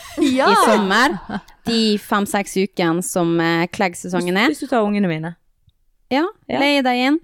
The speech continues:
Speaker 2: til å komme og rydde i huset mens,
Speaker 3: Mhm.
Speaker 2: eh, vi er ute.
Speaker 3: Med ungene, ja.
Speaker 2: Med ungene, ja.
Speaker 3: <laughs> Kommer jeg ut
Speaker 2: Med
Speaker 3: innimellom.
Speaker 2: ungene, med,
Speaker 3: Og
Speaker 2: med
Speaker 3: så,
Speaker 2: ungene.
Speaker 3: hold fast, eh, når jeg var yngre, så synes jeg det var veldig, eh, kjekt å sole meg og bli brun.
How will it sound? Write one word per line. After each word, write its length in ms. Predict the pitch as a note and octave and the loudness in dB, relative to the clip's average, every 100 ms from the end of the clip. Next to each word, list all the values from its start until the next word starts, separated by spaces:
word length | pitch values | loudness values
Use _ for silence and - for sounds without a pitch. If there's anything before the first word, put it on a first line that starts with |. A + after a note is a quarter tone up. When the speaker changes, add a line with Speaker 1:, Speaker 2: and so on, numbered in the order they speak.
| - _ - | -6 _ -6
Speaker 2:
til 140 | A3+ | -2
å 40 | |
komme 200 | A#3 A3 | -2 0
og 40 | G#3 | 0
rydde 160 | G#3 F#3+ | -2 0
i 80 | G3+ | 0
huset 320 | G3+ - B3 B3 | 0 0 0 2
mens, 240 | G#3+ A#3+ G3+ | 0 0 0
Speaker 3:
Mhm. 40 | G#3 | -2
Speaker 2:
eh, 180 | F#3+ | -2
vi 160 | F#3 F#3 | -2 0
er 200 | F3+ E3+ | 0 -2
ute. 300 | E3 - - - - | -6 -8 -12 -10 -4
Speaker 3:
Med 120 | G#3+ | -2
ungene, 360 | F#3 F3+ D#3+ E3+ - | 0 -2 -4 -8 -4
ja. 140 | A#3 | -4
Speaker 2:
Med 80 | G#3+ | -2
ungene, 400 | F#3 F3 F3+ G#3 D#4 | -2 -2 -6 -8 -6
ja. 220 | G3+ A#3 | -4 -4
Speaker 3:
<laughs> 80 | G#3 | -4
Kommer 220 | A#3 B3+ G#3+ | -2 0 0
jeg 140 | G3+ | -2
ut 60 | F3 | 0
Speaker 2:
Med 80 | |
Speaker 3:
innimellom. 240 | A#3+ A#3+ G#3 | 0 2 2
Speaker 2:
ungene, 240 | D#3+ - F#3+ | -2 -2 -4
med, 180 | F#3+ - | -2 0
Speaker 3:
Og 140 | B3 | -2
Speaker 2:
med 160 | G#3 D4+ | -2 -2
Speaker 3:
så, 100 | D4+ C4+ | 0 2
Speaker 2:
ungene. 180 | E4 C4+ - - | 2 0 -10 -6
Speaker 3:
hold 180 | A#3+ B3 | -4 -2
fast, 480 | A#3 F3+ - - - - - _ _ _ - | 0 -2 -6 -20 -20 -20 -20 _ _ _ -2
eh, 160 | A3 A3 | 2 4
når 140 | C4+ E4 | 4 4
jeg 80 | |
var 100 | A3 - | 2 2
yngre, 260 | A#3 F#3+ F3+ | 0 0 -2
så 140 | C4 | -4
synes 240 | - C#4+ | -2 0
jeg 120 | A3+ G3 | 2 0
det 80 | |
var 120 | G3 F#3+ | 0 -2
veldig, 600 | F3+ F3 G3 G3 F3 - _ F#3 | 0 0 2 2 0 -2 _ -4
eh, 320 | F3 F3 F#3 | -2 -2 -4
kjekt 380 | - G3 - - | -6 -8 -8 -6
å 100 | F3+ | -4
sole 380 | - F#3+ F#3 G3 | -2 -2 0 0
meg 160 | E3+ | 0
og 80 | D#3+ | 0
bli 120 | E3 | -2
brun. 360 | E3 E3 G#2+ | -2 -4 -4